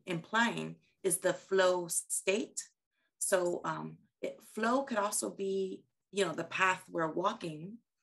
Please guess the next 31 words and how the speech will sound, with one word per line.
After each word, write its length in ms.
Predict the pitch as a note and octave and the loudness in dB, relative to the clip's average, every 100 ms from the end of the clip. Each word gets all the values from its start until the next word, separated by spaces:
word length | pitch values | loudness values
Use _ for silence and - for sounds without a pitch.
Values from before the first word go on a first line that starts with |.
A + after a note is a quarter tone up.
| _ _ _ - | _ _ _ -4
you 80 | F#3 | 0
know, 220 | E3 E3 | 0 -2
as 180 | E3 E3 | -4 -4
we 100 | E3+ | -4
flow 400 | - E3+ E3 E3 | -2 0 0 0
along 360 | E3 E3 E3+ E3 | 0 -2 -4 -8
towards 280 | E3 D#3 - | -8 -6 -4
that 200 | D#3 E3 | -4 -4
meaningful 400 | D#3 D3 D#3+ - | -8 -8 -12 -4
path. 460 | G#3+ F3 D#3 E3+ _ _ _ _ - | 2 2 2 -8 _ _ _ _ 0
But, 280 | E3+ E3+ - | 2 0 -4
um, 160 | E3+ E3 | -2 -4
if 160 | D3 - | -10 -4
I 220 | F3+ G3+ | -2 0
say 280 | A3 - E3 | 0 0 -2
flow 360 | E3 E3 D#3+ - | -6 -6 -6 -8
in 100 | E3 | -4
general, 360 | F#3+ A3+ G#3+ - | 0 4 2 2
I 80 | F3 | -2
mean 220 | E3+ E3+ | -2 -4
the 80 | E3+ | -8
flow 280 | - E3 E3 | -8 -6 -4
state. 560 | - - G#3+ F3 - - _ _ - | -4 0 2 2 -2 -10 _ _ -6
And 80 | E3+ | -4
I 80 | D#3+ | -4
do 140 | - B3 | 0 4
not 260 | A3 - | 4 2
believe 400 | F3 F3 F#3 E3+ | -2 -2 -2 -4
that 180 | E3+ D#3 | -4 -4
we 200 | E3 E3 | -4 -6
are 420 | D#3 D#3+ E3 E3 | -2 -2 -2 -4